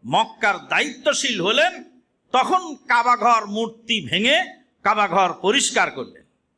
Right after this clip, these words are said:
আলেম ওলামারা যারা বলেন, "মূর্তি ভেঙে দিতে এসেছি, মূর্তি গুঁড়িয়ে দিতে এসেছি, এদেশের মাটিতে মূর্তি থাকবে না, মূর্তি গুঁড়িয়ে দেব", তাদেরকে বলছি যে কোনোদিন যদি ক্ষমতা পান,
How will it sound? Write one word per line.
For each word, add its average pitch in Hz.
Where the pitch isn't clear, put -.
আলেম 208
ওলামারা 196
যারা 175
বলেন, 180
"মূর্তি 185
ভেঙে 175
দিতে 175
এসেছি, 170
মূর্তি 170
গুঁড়িয়ে 180
দিতে 170
এসেছি, 165
এদেশের 180
মাটিতে 175
মূর্তি 170
থাকবে 190
না, 180
মূর্তি 196
গুঁড়িয়ে 320
দেব", 180
তাদেরকে 302
বলছি 262
যে 220
কোনোদিন 240
যদি 208
ক্ষমতা 240
পান, 311